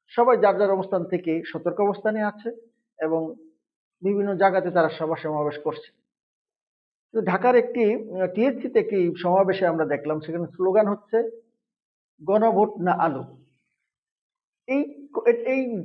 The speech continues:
স্লোগানের মানে কি? আপনারা আজকে যে ইয়েটা, উম, কর্মসূচিটা ঘোষণা করেছেন, সেটা হচ্ছে যে আওয়ামী লীগের অপতৎপরতা এবং তাদের জ্বালাও পোড়াও এর বিরুদ্ধে, অথবা আগামী যে নির্বাচ-, আব-, আগামী যে,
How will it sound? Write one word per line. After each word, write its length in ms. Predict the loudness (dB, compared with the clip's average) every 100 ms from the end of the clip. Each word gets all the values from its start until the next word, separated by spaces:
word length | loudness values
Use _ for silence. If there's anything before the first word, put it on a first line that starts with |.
| 0
স্লোগানের 440 | 2 4 4 4
মানে 220 | 2 0
কি? 240 | -2 -8 -8
আপনারা 500 | -6 -6 -6 0 4
আজকে 400 | 4 0 2 4
যে 120 | 4
ইয়েটা, 720 | 0 0 0 2 4 6 4 0 -12 _ _
উম, 360 | -4 -2 0 0
কর্মসূচিটা 540 | 2 2 2 -2 2
ঘোষণা 300 | 2 0 -6
করেছেন, 400 | 2 2 2 0
সেটা 260 | -2 -2 -2
হচ্ছে 160 | -4 -6
যে 100 | -8 -12 _ _
আওয়ামী 380 | 4 4 4 2
লীগের 560 | 0 2 2 2 -4 _ _ _ -4
অপতৎপরতা 960 | -2 0 0 -2 0 0 0 -2 -4 -10 _ _ _
এবং 220 | -6 -4 -2
তাদের 280 | -2 0 0
জ্বালাও 300 | 2 4 2 0
পোড়াও 340 | 2 2 2
এর 220 | 0 -4 -8
বিরুদ্ধে, 560 | -4 0 0 -2 -12 -18 _ _ _ _ _ _ _
অথবা 360 | -6 -4 -2 -4 -6 -18 _ _ -6
আগামী 300 | 0 2 4
যে 140 | 2
নির্বাচ-, 440 | 2 2 2 2
আব-, 200 | 2 2
আগামী 340 | 2 2 0 0
যে, 180 | 0